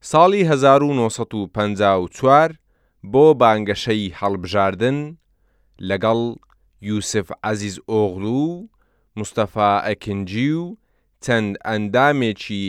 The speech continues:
حیزبی، منیش وەک ڕۆژنامەوانێک لە پاڵ ئەوان چوومە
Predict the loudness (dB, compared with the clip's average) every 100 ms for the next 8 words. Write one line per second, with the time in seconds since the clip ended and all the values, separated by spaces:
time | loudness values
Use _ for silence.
0 | -8 -8 -8 -8 -4 -2 -2 -4 -10 _
1 | _ _ _ _ -6 -2 0 0 -4 -10
2 | -20 _ _ _ 0 0 0 -6 2 2
3 | 2 2 2 2 2 4 4 2 -2 -4
4 | -18 -20 _ _ _ _ _ _ _ -4
5 | 0 4 4 4 4 6 6 2 -6 -14
6 | _ _ _ _ _ -6 -2 0 2